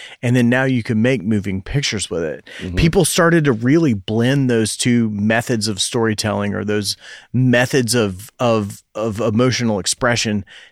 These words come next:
Speaker 1: together, but I feel like they're still so much different. And, and
Speaker 2: Yeah.
Speaker 1: what gives me,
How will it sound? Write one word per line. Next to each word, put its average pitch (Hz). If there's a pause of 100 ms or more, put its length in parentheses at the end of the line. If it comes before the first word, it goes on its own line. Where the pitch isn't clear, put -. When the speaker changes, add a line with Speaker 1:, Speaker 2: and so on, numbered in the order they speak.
(360)
Speaker 1:
together, 127
but 110
I 107
feel 208
like 185
they're 123
still 170
so -
much 131
different. 101
And, 127 (120)
and 135
Speaker 2:
Yeah. 120
Speaker 1:
what 151
gives 170
me, 139